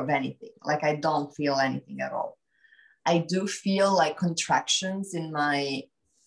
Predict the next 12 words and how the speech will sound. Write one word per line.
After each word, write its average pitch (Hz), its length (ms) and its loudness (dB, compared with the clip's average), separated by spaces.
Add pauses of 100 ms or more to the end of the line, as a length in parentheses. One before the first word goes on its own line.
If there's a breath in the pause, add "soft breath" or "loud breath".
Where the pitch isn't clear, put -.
(160)
in 160 220 0
this 143 280 2
area, 156 520 2
let's 196 260 -10
say, 220 280 -2 (120)
and 160 180 -2
then 151 140 2
sometimes 147 480 -2
a 143 60 -6
little 135 220 0
higher. 156 580 0 (1200)
Um, 151 720 2